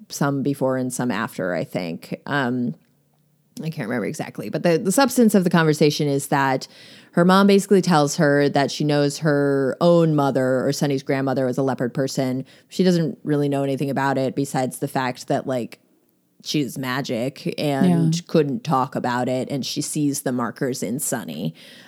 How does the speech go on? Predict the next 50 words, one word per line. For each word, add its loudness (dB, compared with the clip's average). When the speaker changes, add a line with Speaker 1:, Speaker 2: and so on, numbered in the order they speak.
Speaker 1:
Um, -2
so 0
she -2
knows, 0
and 0
then 0
that's -4
when 0
she -4
tells 0
Sunny -2
too, 4
"We 6
moved 4
back 2
to -2
Nigeria 2
because 0
I 2
could 0
just -2
feel 4
that 4
it 2
was 0
bad 0
for 0
you 0
to -2
be 0
in -2
America 0
and 4
we 2
needed 0
to -6
go 2
to -2
Nigeria. 0
And -2
now -2
that -2
we're 0
here, 0
I 0
actually 0
think -4
it 2
was -2
that 0